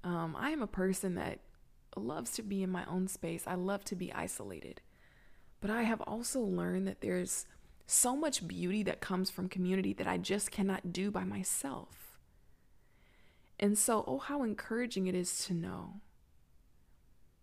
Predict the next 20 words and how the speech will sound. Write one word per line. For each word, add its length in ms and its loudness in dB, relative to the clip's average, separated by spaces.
that 340 0
in 120 4
addition 420 4
to 320 0
earthly 320 -4
community, 800 -2
in 80 6
my 160 4
brokenheartedness, 1400 -4
in 140 6
the 60 4
places 540 -2
in 80 4
my 140 2
life 340 -2
where 180 -6
I 200 0
am 200 0
experiencing 920 -2
trouble 580 -6